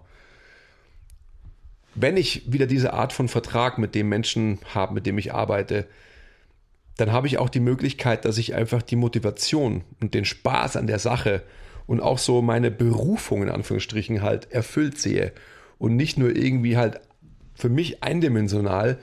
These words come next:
jemandem ein physisches Training verpasse und das war's. Das ist einfach zu wenig für mich. Das muss aber, wie gesagt, jeder vorher für sich selbst und dann mit dem Menschen, mit dem er arbeitet, abstimmen.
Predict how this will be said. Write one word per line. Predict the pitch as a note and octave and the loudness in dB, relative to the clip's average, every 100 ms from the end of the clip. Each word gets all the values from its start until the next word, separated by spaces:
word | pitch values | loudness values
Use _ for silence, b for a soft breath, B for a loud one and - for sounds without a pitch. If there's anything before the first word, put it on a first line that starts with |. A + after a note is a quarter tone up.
| B B B | B B B
jemandem | A2+ A#2+ A#2+ A#2+ A#2 - - - _ _ _ _ - | 0 2 2 0 -2 -4 -12 -20 _ _ _ _ -2
ein | A2 | -2
physisches | - D#3+ C3+ C3 B2 | 0 -2 0 0 0
Training | - B2 C#3+ | 0 2 2
verpasse | C3 B2+ C3 B2 A#2 | 0 0 0 0 0
und | A2 | 0
das | G2 G#2+ | -2 0
war's. | G#2+ F#2+ - - _ - | -2 -2 -10 -12 _ -6
Das | A2+ | -4
ist | C3+ | -2
einfach | - C3 B2+ | -2 -2 -2
zu | - A#2 | 0 0
wenig | A#2+ A2 | 0 -2
für | - | -6
mich. | - - B B B B B B B _ - | -8 -10 B B B B B B B _ 0
Das | B2+ | 2
muss | F3 E3 | 2 2
aber, | C#3 C3 B2+ | 2 2 0
wie | |
gesagt, | C3+ C3+ C3 - | 0 0 0 0
jeder | A#2 D#3 D3+ D3+ | 2 2 2 -2
vorher | - A#2+ C3+ C#3 C3 - | 0 2 4 2 0 -4
für | - A2+ | -4 -2
sich | G#2 - | 0 0
selbst | A2 B2 D#3 - - | 2 2 0 -4 -2
und | C#3 C3 | 0 2
dann | B2 | 2
mit | B2 C#3 - | 2 0 0
dem | A#2 | 2
Menschen, | A#2 C#3+ - B2 | 2 0 0 0
mit | - | 2
dem | G#2+ | 0
er | G#2 - | 0 0
arbeitet, | G#2 G2 F#2+ - | 0 0 -2 -4
abstimmen. | - - - - F2+ F2+ | -6 -4 -6 -4 -4 -6